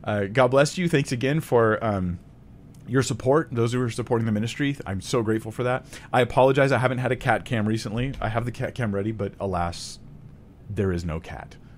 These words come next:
at the <laughs> moment. She's sleeping somewhere else. So yeah, take care. Lord bless you. Keep your eyes on Jesus Christ. Be in fellowship right now. And, and oh, there's an encouraging word I have for you to close.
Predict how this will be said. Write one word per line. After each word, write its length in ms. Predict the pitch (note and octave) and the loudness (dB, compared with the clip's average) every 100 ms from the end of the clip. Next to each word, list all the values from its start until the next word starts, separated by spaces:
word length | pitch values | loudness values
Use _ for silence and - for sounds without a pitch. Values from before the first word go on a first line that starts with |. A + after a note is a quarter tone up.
| - - | -14 -10
at 140 | - | -8
the 60 | G2 | -10
<laughs> 160 | - | -10
moment. 240 | - - B2 - - - | -10 -8 -10 -12 -18 -14
She's 260 | - - A2+ | -8 -6 -6
sleeping 380 | - A2 G2+ - | -6 -8 -6 -8
somewhere 320 | - F#2 - | -8 -8 -8
else. 180 | - - - - - - | -10 -16 -20 -20 -18 -14
So 260 | - B2+ A2+ | 2 4 6
yeah, 220 | A2+ A2+ | 6 4
take 240 | - E3+ E3+ | 4 2 4
care. 360 | E3+ D#3+ D3+ - - - | 4 6 4 0 -20 0
Lord 200 | C#3+ D#3 | 4 6
bless 300 | C3+ C3+ - | 6 4 2
you. 80 | C3+ | -4
Keep 220 | - G3 | -2 2
your 100 | G3 | 4
eyes 160 | E3+ E3+ | 6 4
on 120 | C#3+ | 2
Jesus 340 | B2 B2 A2+ | 0 -2 -4
Christ. 500 | - G2+ G2 G2 - - - - | -2 -2 -2 -4 -8 -14 -12 -2
Be 160 | G3 | 0
in 80 | G#3+ | 0
fellowship 540 | - F#2+ G#2 - A2 | 0 -2 -2 -2 -2
right 160 | A2+ G2 | -2 -2
now. 320 | G2+ G#2 G2+ | -2 0 -2
And, 180 | A#2+ A2+ G#2 | -2 -4 -2
and 160 | B2+ A2+ | -4 -4
oh, 280 | D#3 E3 C#3 | -4 -4 -4
there's 160 | D3 D3 | -4 -2
an 140 | C#3 | -4
encouraging 360 | C3+ F3+ D#3+ C3 | -4 0 0 2
word 160 | G2+ | 0
I 60 | F#2 | 0
have 100 | G2 | 0
for 140 | G2+ | 0
you 40 | F2 | -2
to 60 | |
close. 380 | E2+ F2+ D#2+ D#2+ | -4 -4 -4 -6